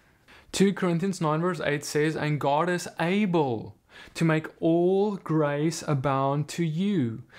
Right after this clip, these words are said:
so that having all sufficiency in all things at all times,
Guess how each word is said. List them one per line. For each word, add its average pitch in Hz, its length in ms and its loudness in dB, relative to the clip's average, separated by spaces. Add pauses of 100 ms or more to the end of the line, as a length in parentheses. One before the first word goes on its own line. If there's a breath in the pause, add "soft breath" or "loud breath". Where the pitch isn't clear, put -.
(120)
so - 180 0
that 160 140 2
having 156 380 0
all 220 540 2
sufficiency 190 1040 -2
in 156 300 0
all 185 640 2
things 170 580 -2
at 143 280 -2
all 180 580 2
times, 165 840 -2